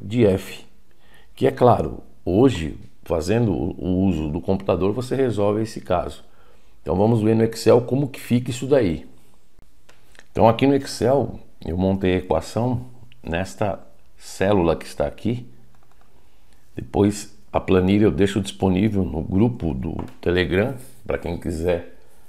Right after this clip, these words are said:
pegar essa, essa planilha, poder utilizar. E fazendo uso dos valores que nós encontramos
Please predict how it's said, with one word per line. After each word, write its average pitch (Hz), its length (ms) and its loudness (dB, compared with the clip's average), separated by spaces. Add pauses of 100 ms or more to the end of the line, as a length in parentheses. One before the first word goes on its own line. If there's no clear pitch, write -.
(380)
pegar 92 380 4
essa, - 360 0
essa 87 200 -2
planilha, 85 420 -2
poder 80 460 -2
utilizar. 90 720 0 (840)
E 123 200 4
fazendo 123 440 2
uso 104 380 4
dos 95 220 0
valores 92 480 2
que - 80 -6
nós 92 180 0
encontramos 90 1000 -2